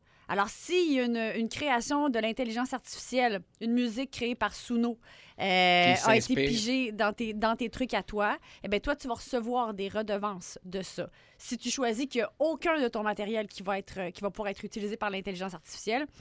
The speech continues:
Speaker 1: tu gardes tout ton stock, il n'y a jamais personne qui va essayer de t'imiter, sauf que tu ne recevras pas de redevances. On s'entend là-dessus.
Speaker 2: OK.
Speaker 1: Alors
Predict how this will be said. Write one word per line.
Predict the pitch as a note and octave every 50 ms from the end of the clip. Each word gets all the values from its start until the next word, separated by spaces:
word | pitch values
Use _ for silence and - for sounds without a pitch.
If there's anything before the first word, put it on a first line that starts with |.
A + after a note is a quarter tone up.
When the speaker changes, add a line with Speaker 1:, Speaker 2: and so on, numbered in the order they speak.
| - - - - -
Speaker 1:
tu | - G3
gardes | F#3 E3+ - - -
tout | A3
ton | F#3 - - G3+ F#3
stock, | - - - A#3 D4 -
il | G#3
n'y |
a | G3
jamais | F3 F3 F#3
personne | F3 F#3+ - - A#3
qui | G3+ G3+
va | F#3
essayer | F3 - G#3
de | F#3
t'imiter, | - G#3+ G#3+ G3+ F3+ - - A3+ D4 - _ _ _ - _ _ -
sauf | - - G3+ G3
que | - G3
tu | - -
ne | -
recevras | - - G3+ F3+ F3+ F3
pas | - A3+ A3
de | G#3
redevances. | G3 F#3+ F#3+ F#3+ E3+ D#3+ E3+ D#3+ - - -
On | - F3
s'entend | - E3+ D#3+ E3+ D#3+
là-dessus. | D#3+ E3+ - - - - - _ _ _ _ _ - - _ _ -
Speaker 2:
OK. | - - -
Speaker 1:
Alors | F3+ G#3 F#3+ G3 G3+ G3+ G#3 -